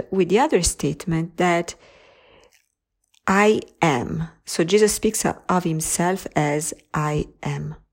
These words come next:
That is the revelation, as we know, of the name of God. When God, uh, in, uh, in the desert on Mount Sinai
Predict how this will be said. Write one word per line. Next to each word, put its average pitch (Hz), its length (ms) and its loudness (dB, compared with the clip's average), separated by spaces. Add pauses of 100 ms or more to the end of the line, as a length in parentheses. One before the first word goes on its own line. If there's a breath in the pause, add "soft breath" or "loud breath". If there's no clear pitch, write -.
(960 loud breath)
That 208 160 6
is 196 140 6
the 165 100 6
revelation, 160 540 4
as 147 180 -2
we 208 100 6
know, 160 460 0
of 160 400 0
the 160 100 0
name 147 200 -4
of 147 180 -6
God. 160 400 4 (320)
When 160 640 2
God, 160 580 0 (540 loud breath)
uh, 151 400 0 (100)
in, 151 320 0
uh, 143 320 -2
in 165 160 -2
the 156 80 0
desert 170 560 2
on 143 140 -2
Mount 160 240 0
Sinai 156 600 0